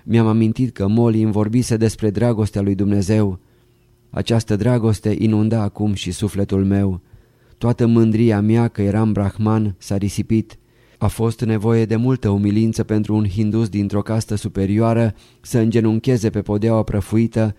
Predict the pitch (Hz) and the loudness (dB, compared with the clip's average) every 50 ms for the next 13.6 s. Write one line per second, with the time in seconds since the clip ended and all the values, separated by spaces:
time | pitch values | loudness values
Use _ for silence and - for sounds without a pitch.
0 | - - - 101 107 104 - 113 113 110 - 110 104 - - 113 107 110 107 104 | -10 -8 -4 -2 -2 0 0 0 0 0 0 -2 -2 0 0 0 0 0 0 -2
1 | - 101 104 98 - - 113 117 120 120 110 - _ _ - - _ _ - - | -2 -2 -2 -2 -2 -2 0 2 2 2 0 -4 _ _ -20 -20 _ _ -6 -2
2 | 101 117 113 113 107 104 - 123 120 - - 113 110 110 110 104 110 110 113 110 | 0 2 2 2 0 0 0 0 0 0 0 0 0 0 0 0 0 2 2 0
3 | 113 - 113 104 - 131 131 - 117 110 110 107 104 - 110 107 117 120 110 104 | 0 0 -2 -2 -2 -2 -2 0 0 0 0 0 0 -2 0 0 0 0 2 2
4 | 113 107 113 117 107 - - - - - 135 139 - - 104 107 110 117 120 113 | 2 2 2 0 0 0 -2 -4 -2 0 -2 -2 -2 0 -2 0 2 0 0 0
5 | - 110 107 107 110 113 110 104 101 110 113 113 117 113 107 _ - _ - - | -2 -2 -2 0 0 0 0 0 2 2 2 2 2 0 -2 _ -16 _ -10 -6
6 | - 101 - - 131 127 120 113 110 104 107 110 117 113 107 104 98 98 95 92 | -6 -6 -2 -2 -2 -2 0 0 -2 0 0 0 0 0 0 0 -2 -2 -4 -4
7 | - - 95 101 101 107 104 101 101 95 98 98 98 95 85 104 107 104 101 95 | -4 -2 0 0 0 0 0 -2 -2 -2 0 0 0 -2 0 -2 -2 -2 -2 -4
8 | 85 - _ _ _ _ _ _ _ _ _ _ _ _ _ _ _ _ _ _ | -6 -10 _ _ _ _ _ _ _ _ _ _ _ _ _ _ _ _ _ _
9 | _ _ _ _ - 110 110 110 110 110 104 - - 113 107 - 110 101 110 104 | _ _ _ _ 0 2 2 2 2 0 0 0 0 -2 0 0 0 -2 -2 -4
10 | - - 107 107 107 107 107 107 104 113 113 110 107 - 107 104 120 131 123 113 | -4 -2 0 0 2 2 2 2 2 2 2 2 0 0 0 0 2 2 2 2
11 | 107 107 104 104 98 98 104 98 - 107 - - 110 110 107 104 104 98 87 - | 2 2 2 2 2 0 0 -2 -2 -4 -4 -2 0 0 0 0 0 -2 -4 -8
12 | _ _ - - - 113 117 131 131 123 113 107 - 107 98 - 120 113 - 117 | _ _ -12 -4 -2 0 2 4 4 4 2 2 0 0 0 0 0 0 0 0
13 | 107 107 104 104 101 104 107 110 110 107 - - - | 0 0 2 2 2 2 2 0 0 -2 -4 -10 -20